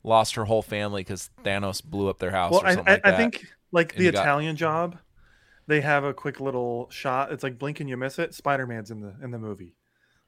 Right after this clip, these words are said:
Speaker 2: Like, it's some
Speaker 1: What?
Speaker 2: somebody j-, yeah, like, in the Italian Job, it's like a "Blink and you miss it." and it's just, like, someone dressed up as Spider-Man. It's like, I think they're in New York or whatever big city they're in.
Speaker 1: Yeah.
Speaker 2: And someone's dressed up like a street performer type thing. Like,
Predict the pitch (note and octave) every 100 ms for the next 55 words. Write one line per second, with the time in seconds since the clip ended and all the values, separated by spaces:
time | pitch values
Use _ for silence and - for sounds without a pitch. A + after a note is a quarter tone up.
0 | - B2 - - D#3 - - E3 D3 B2
1 | - G#3 D#3 C3+ C3 D#3+ - _ _ _
2 | F#3+ D3+ C#3+ D3 D#3 D3 D#3 D#3 D3+ C#3
3 | C3+ C3 D#3 C3+ C3 D#3+ E3+ D3 C#3 C3+
4 | C#3+ C3+ - - - _ _ _ - F#3
5 | - - G3 B3 - G#3 - D#3 C3 C3
6 | - D3 A#2 - F#3 B2 G2 F#2+ A2+ B2
7 | A#2 C#3 C3 D3+ C#3+ C3 A#2+ A2+ A#2 A#2
8 | A#2 A2+ C#3+ B2 A#2 A2 - A#2+ G#2 G2+
9 | G2 F2+ E2+ _ _ _ _ - B2+ C#3+
10 | C3+ A#2+ C3+ B2+ C3 B2 B2 A2+ E3 D#3+
11 | C3+ B2+ A#2+ A#2 A#2 A#2 - G#2+ G#2+ -
12 | - - - _ _ _ D3 D#3